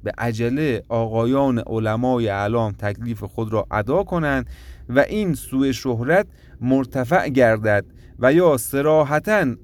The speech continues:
عدم لزوم مطابقت آن را با شرع انور بیان و امر فرمایند. فوراً اطاعت کرده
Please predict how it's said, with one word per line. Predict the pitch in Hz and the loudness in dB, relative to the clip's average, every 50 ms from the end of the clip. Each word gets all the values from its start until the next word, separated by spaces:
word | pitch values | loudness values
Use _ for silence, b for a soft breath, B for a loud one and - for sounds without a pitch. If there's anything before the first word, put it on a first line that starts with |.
| - - | -10 -6
عدم | 110 107 98 113 110 110 | -6 -4 -4 -4 -4 -2
لزوم | 110 110 110 107 113 107 101 117 113 113 113 113 107 | -4 -4 -4 -4 -4 -4 -4 -4 -4 -4 -4 -4 -4
مطابقت | 107 110 107 104 - - 107 107 107 104 107 110 104 104 107 101 - | -4 -4 -6 -6 -4 -4 -2 0 0 0 -2 -2 -2 -2 -2 -2 -4
آن | 110 - - 160 180 175 | -6 -2 0 0 2 2
را | 147 131 117 110 | 4 4 2 2
با | 110 110 107 | 2 -2 -4
شرع | 101 - - 110 107 104 107 107 107 | -4 -2 0 0 0 0 0 -2 -2
انور | 110 113 113 113 120 127 123 113 | -2 -2 -2 0 2 2 4 4
بیان | 110 107 107 110 113 123 143 180 208 170 B B B B | 2 2 2 2 4 2 2 2 0 -4 B B B B
و | 104 110 - - | -4 -4 -4 -2
امر | - 110 113 120 127 139 151 170 170 | -2 0 0 2 2 0 0 -2 -4
فرمایند. | 165 - 147 139 135 131 127 123 117 113 110 110 107 101 98 B B B B B B | -4 -2 -2 0 0 0 0 0 0 0 0 0 0 -2 -2 B B B B B B
فوراً | - - - 180 185 180 175 175 180 165 135 123 - - | -18 -2 2 4 6 6 6 6 4 4 4 2 -2 -6
اطاعت | 131 120 - 131 127 - 185 233 - | -8 -2 0 0 2 2 0 0 0
کرده | - 247 226 202 185 156 170 170 | 0 0 2 2 2 2 0 -2